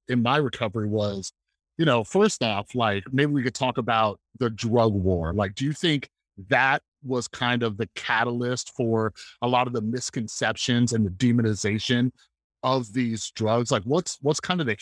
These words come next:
history of that, and how is it still, how are we still seeing it all these years later?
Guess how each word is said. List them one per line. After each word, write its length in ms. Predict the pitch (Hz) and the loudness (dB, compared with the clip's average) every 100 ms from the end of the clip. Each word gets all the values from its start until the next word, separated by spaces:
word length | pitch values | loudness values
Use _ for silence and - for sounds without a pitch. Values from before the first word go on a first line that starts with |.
| - | -4
history 400 | 143 - 120 113 | -4 -2 -2 -2
of 100 | 101 | 0
that, 180 | 117 110 | 0 0
and 100 | 104 | 0
how 160 | 120 | -2
is 100 | 123 | -2
it 60 | 113 | -6
still, 380 | - 123 117 104 _ - | -6 -2 -2 -2 _ -10
how 120 | - 175 | -4 -2
are 20 | |
we 100 | 170 | -2
still 220 | - 131 | -4 -6
seeing 420 | - 135 127 110 | -2 0 0 0
it 220 | 107 98 - _ _ | 0 -4 -10 _ _
all 160 | 127 127 | -2 0
these 280 | 113 104 113 | 0 -2 -4
years 240 | 95 90 | -4 -4
later? 280 | 98 90 | -4 -4